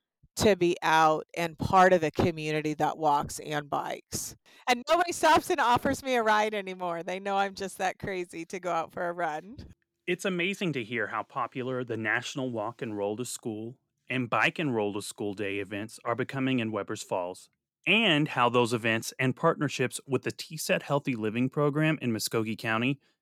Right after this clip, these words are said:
Speaker 2: and other community members are creating a culture of people of walking and biking and just being more physically active. And yes, between the law enforcement assisting with the walk and bike events in Webbers Falls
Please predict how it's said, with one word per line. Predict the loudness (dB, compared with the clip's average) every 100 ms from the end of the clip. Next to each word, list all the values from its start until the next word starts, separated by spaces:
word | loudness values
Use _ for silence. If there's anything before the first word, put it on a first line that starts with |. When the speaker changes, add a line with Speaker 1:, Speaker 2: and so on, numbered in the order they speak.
| -4
Speaker 2:
and | -2 2
other | 2 2
community | 0 0 0 0 -2
members | -2 -2 -4 -6 _ -4
are | -4
creating | -2 0 4 4
a | 2
culture | 0 0 2 2
of | 0 -2
people | -6 -4 -4 -4 -10
of | -4
walking | 2 2 2 0 0
and | -2 0
biking | 0 0 -2 -16 _ _ _ _ _ 0
and | 4
just | 4 4
being | 4 4 6
more | 4 2
physically | 0 -2 -4 -2 -2
active. | -4 -8 -18 -20 -8 2
And | 6 8
yes, | 6 4 -2 -6
between | -4 0 4 6
the | 6
law | 6 8 6
enforcement | 4 2 2 2 0 2
assisting | -2 2 0 2 2 2 2
with | 2 4
the | 2
walk | 4 6 6 4
and | 2
bike | 4 4 2
events | 0 0 2
in | 2
Webbers | 2 0 -2
Falls | 2 2 2 -2